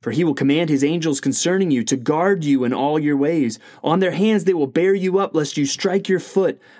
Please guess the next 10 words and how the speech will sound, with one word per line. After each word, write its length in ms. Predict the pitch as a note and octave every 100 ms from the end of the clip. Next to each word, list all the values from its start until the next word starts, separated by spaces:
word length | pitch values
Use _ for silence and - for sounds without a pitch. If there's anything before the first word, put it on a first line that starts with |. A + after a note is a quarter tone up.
| -
against 600 | A2+ - C#3+ C#3 - - _ _ -
the 100 | A#2+
stone." 560 | - - A2 G2+ F#2+ _ _ _ _ _ _ -
And 160 | B2+
then 80 | B2+
the 80 | A#2+
last 300 | C#3 D#3 -
three 160 | D#3+
verses 480 | C#3 C3 C#3 C#3 A2+
are 160 | G#2